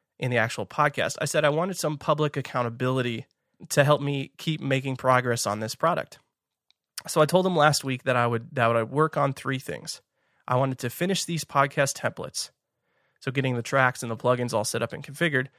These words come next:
I wanted to record the screencasts for how to import audio files into the template, and I wanted to record screencasts, just the first drafts, just the first drafts of these screencasts. Uh, but I wanted to record a screencast for recording audio files in the template.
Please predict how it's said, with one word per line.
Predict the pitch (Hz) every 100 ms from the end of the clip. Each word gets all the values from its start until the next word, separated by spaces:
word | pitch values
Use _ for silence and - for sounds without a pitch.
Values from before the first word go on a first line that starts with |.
| _ _ _
I | 135
wanted | 135 135 135
to | 131
record | 131 - 151
the | 139
screencasts | - - 143 135 131 123 - -
for | - 135 120 123
how | 139
to | 127
import | 120 123 117 80
audio | 127 151 170
files | - 175 180 190
into | 180
the | -
template, | 165 196 185 196 - _ _ _ _ _
and | 135
I | 127
wanted | 131 127 131 131
to | 131
record | 127 - 139 127
screencasts, | - 139 135 131 110 -
just | - 180
the | 190
first | - 151 -
drafts, | 90 - - - _ _ _
just | 151 -
the |
first | 143 147 -
drafts | 135 123
of | 117
these | 117 113
screencasts. | - 82 - - - - _ _ _ _ -
Uh, | 123 117
but | 139
I | 131
wanted | 135 139
to | -
record | 139 143 135 131 - _ _ -
a |
screencast | - 139 123 123 123
for | - 117 110 -
recording | 127 - 131 123 120
audio | 117 113 113
files | - 113 104
in | 92
the |
template. | - - - -